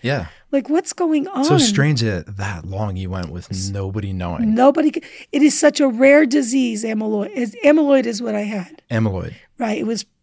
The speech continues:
Speaker 2: it's called primary A L amyloidosis.
Speaker 1: Okay.
Speaker 2: There are three different kinds. The one I had was the most common. There is a genetic. They said I didn't have the genetic. And then there's a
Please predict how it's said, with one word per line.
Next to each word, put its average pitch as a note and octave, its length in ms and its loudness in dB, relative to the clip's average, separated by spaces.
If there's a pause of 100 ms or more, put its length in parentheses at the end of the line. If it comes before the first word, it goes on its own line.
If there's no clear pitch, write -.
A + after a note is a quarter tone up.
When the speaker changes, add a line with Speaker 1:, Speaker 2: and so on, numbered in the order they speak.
Speaker 2:
it's - 140 -8
called A3 300 -6
primary C4 880 2 (360)
A C4+ 380 2
L A3+ 420 -2 (540)
amyloidosis. A#3 1120 -2 (100)
Speaker 1:
Okay. G#2+ 240 -6 (320)
Speaker 2:
There B3 140 0
are A#3+ 100 0
three C4+ 260 0
different C#4+ 340 -2
kinds. A3+ 500 -6
The C4+ 160 -8
one A#3 180 -4
I B3 80 0
had C4+ 320 0
was A3+ 180 -8
the A#3+ 100 -10
most A3+ 400 -6 (260)
common. B3 580 -2 (460)
There A#3+ 180 0
is B3+ 140 0
a C#4+ 80 0
genetic. C4 680 0 (180)
They B3 100 -6
said A3+ 200 -6
I A3+ 80 -6
didn't A#3+ 240 -6
have B3 200 -4
the A#3 80 -6
genetic. A3 640 -8 (640)
And A#3 160 -6
then A#3+ 140 -2
there's A3+ 260 -4
a A3 440 -8